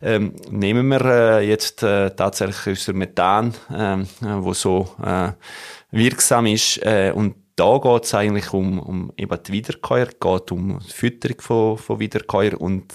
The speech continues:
da gibt es, äh, eine Reihe von, äh, Überlegungen, die man sich macht, äh,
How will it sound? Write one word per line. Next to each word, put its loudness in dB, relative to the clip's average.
da 2
gibt -4
es, 0
äh, 4
eine 2
Reihe 2
von, 2
äh, 0
Überlegungen, 0
die -2
man 0
sich -8
macht, -2
äh, 0